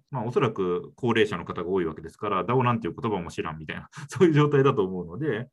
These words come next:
もうこれから若い人たちがたくさん、あの、移り住んで町おこし、村おこし、島おこしやっていくんで、協力してくださいってことで、まあ、例えばその土地を売っていただいて、そこに、あの、アパートみたいなのでも建てないとですね、多分生活ができないんですよね、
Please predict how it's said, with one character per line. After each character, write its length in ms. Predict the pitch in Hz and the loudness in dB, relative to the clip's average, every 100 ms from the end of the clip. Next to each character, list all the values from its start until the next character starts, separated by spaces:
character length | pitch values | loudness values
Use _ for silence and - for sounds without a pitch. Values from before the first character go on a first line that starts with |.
| _ | _
も 80 | - | -10
う 40 | 113 | -4
こ 100 | 135 | -2
れ 80 | |
か 80 | 135 | 0
ら 80 | 120 | 0
若 260 | 113 120 123 | 2 2 0
い 60 | |
人 160 | 113 98 | -2 -8
た 100 | 85 | -8
ち 160 | - | -4
が 240 | 170 165 107 | 0 2 0
た 140 | 104 | -4
く 80 | - | -8
さ 80 | 98 | -8
ん、 180 | 87 85 | -6 -8
あ 40 | |
の、 80 | 87 | -10
移 160 | 90 95 | -10 -10
り 60 | |
住 160 | - 92 | -10 -8
ん 20 | |
で 80 | 85 | -8
町 240 | 85 80 | -8 -6
お 60 | 92 | -6
こ 100 | - | -6
し、 140 | 76 | -10
村 160 | 90 90 | -6 -6
お 40 | |
こ 120 | 90 82 | -6 -8
し、 220 | - - | -10 -14
島 260 | - 98 92 | -8 -6 -6
お 40 | |
こ 100 | 95 | -10
し 120 | - | -10
や 80 | 85 | -12
っ 60 | - | -10
て 100 | 101 | -10
い 60 | |
く 120 | 98 101 | -6 -4
ん 80 | |
で、 260 | 85 85 87 _ _ _ | -2 -4 -6 _ _ _
協 160 | - 123 | -4 -2
力 220 | 117 120 | -2 -6
し 40 | |
て 120 | - 120 | -6 -4
く 100 | 135 | -4
だ 120 | 143 | -4
さ 140 | 170 | -4
い 60 | 180 | -6
っ 60 | |
て 80 | 151 | -4
こ 120 | 147 | -6
と 120 | 170 226 | -2 0
で、 340 | 247 113 - _ _ _ - | 0 0 -2 _ _ _ -10
ま 100 | 117 | -8
あ、 40 | - | -4
例 80 | 113 | -4
え 20 | |
ば 100 | 90 | -4
そ 80 | 90 | -8
の 100 | 87 | -8
土 120 | 98 | -6
地 120 | 101 | -4
を 120 | 90 | -4
売 40 | 87 | -4
っ 20 | |
て 120 | - | -8
い 80 | 87 | -10
た 100 | 87 | -8
だ 100 | 82 | -8
い 80 | 80 | -6
て、 220 | - 123 | 0 0
そ 140 | - 104 | 0 -4
こ 120 | 90 | -6
に、 320 | 80 78 - _ _ - | -8 -14 -18 _ _ -14
あ 60 | |
の、 100 | 90 | -8
ア 60 | 85 | -4
パ 120 | 98 | -2
ー 40 | 92 | -2
ト 80 | 98 | -4
み 60 | |
た 80 | - | -2
い 40 | 110 | 0
な 60 | |
の 140 | 120 101 | 2 0
で 80 | |
も 80 | 90 | -2
建 160 | 101 120 | -2 2
て 100 | 160 | 4
な 100 | 120 | 4
い 80 | - | 0
と 80 | |
で 120 | 87 - | -6 -10
す 100 | 95 | -16
ね、 80 | - - _ - | -20 -20 _ -2
多 80 | |
分 420 | 139 104 107 117 123 143 - | 0 0 -2 -8 -10 -12 -10
生 180 | - 226 | -4 0
活 200 | 220 202 | 2 4
が 80 | 147 | 4
で 100 | 143 | 6
き 100 | 202 | 6
な 80 | 120 | 2
い 40 | |
ん 80 | 95 | 0
で 80 | 90 | -6
す 100 | 90 | -8
よ 60 | |
ね、 140 | 104 | -12